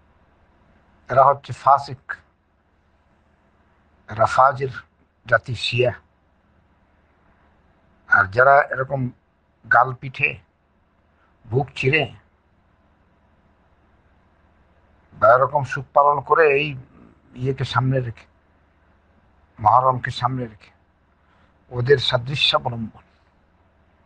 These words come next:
এসব যারা করে, আল্লাহ রসুল সাল্লাল্লাহু আলাইহি ওয়াসাল্লাম এদের সাথে বলেছেন, "আমার কোনো সম্পর্কই নেই।" "আনা বারিউম মিম্মান হালাক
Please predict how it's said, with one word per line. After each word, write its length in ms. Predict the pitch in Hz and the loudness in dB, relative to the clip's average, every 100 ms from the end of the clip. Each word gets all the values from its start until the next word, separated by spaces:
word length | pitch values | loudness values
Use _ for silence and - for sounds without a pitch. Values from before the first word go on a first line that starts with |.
| _ _ _ _ _ _ _ | _ _ _ _ _ _ _
এসব 320 | 127 120 139 | -2 0 2
যারা 220 | 127 139 | 4 4
করে, 420 | 143 - 151 170 - _ _ _ | 4 0 0 0 -4 _ _ _
আল্লাহ 260 | 139 135 127 | -2 2 2
রসুল 240 | 113 147 | -2 -8
সাল্লাল্লাহু 440 | 135 139 139 139 135 | -10 -10 -2 2 2
আলাইহি 120 | 117 | 0
ওয়াসাল্লাম 200 | 180 190 _ _ _ _ _ _ _ _ _ _ _ _ _ | -4 -4 _ _ _ _ _ _ _ _ _ _ _ _ _
এদের 260 | - 120 139 | -6 0 0
সাথে 320 | 127 131 - 135 104 - _ _ _ _ _ _ _ _ _ _ - | 0 -2 0 0 0 -8 _ _ _ _ _ _ _ _ _ _ -4
বলেছেন, 360 | - 127 127 | 2 2 2
"আমার 220 | 123 123 120 | 2 2 2
কোনো 120 | 135 | -2
সম্পর্কই 560 | 127 120 107 110 127 104 | -6 -4 -6 -8 -8 -10
নেই।" 180 | 87 - _ _ _ _ _ _ _ _ _ _ _ _ _ _ _ _ _ _ _ _ _ _ _ _ _ _ _ _ _ _ _ _ _ _ _ _ _ _ _ _ _ _ _ _ | -12 -20 _ _ _ _ _ _ _ _ _ _ _ _ _ _ _ _ _ _ _ _ _ _ _ _ _ _ _ _ _ _ _ _ _ _ _ _ _ _ _ _ _ _ _ _
"আনা 180 | 117 123 | 0 2
বারিউম 420 | 120 120 143 123 | 2 -2 -4 -8
মিম্মান 320 | 117 117 110 | -6 -4 -4
হালাক 420 | 104 - 123 113 | -4 -2 -2 -2